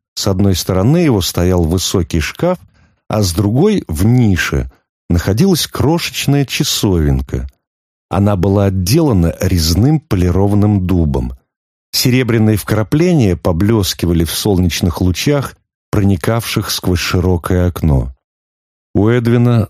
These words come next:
славный родич и хороший наставник. Не стоит особенно сокрушаться, если наследство уплывет у него из рук. «Прошу прощения, брат», произнес почтительный голос за спиной у Катфаэля.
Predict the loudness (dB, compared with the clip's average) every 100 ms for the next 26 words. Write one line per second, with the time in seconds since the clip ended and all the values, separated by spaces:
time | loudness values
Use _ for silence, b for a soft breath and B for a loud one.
0 | _ -8 -2 0 0 2 2 2 0 0
1 | -2 -4 -4 -2 0 0 0 0 0 0
2 | -2 -2 0 2 0 -2 -8 _ _ _
3 | _ -2 0 0 0 0 2 0 -2 -2
4 | 0 0 -2 -2 -2 -2 0 -2 -2 -2
5 | -2 0 0 0 0 0 0 -2 -4 -2
6 | 0 -2 0 2 2 0 0 0 2 2
7 | 0 0 -2 -4 -6 -12 _ _ _ _
8 | _ _ _ -4 -4 -2 0 0 0 -2
9 | -2 -2 -2 0 2 2 0 0 -2 -4
10 | -6 -2 0 0 -2 -2 -4 -4 -4 -4
11 | 0 2 2 2 2 2 0 -2 -4 -4
12 | 0 2 2 0 -2 -6 -2 0 0 0
13 | -2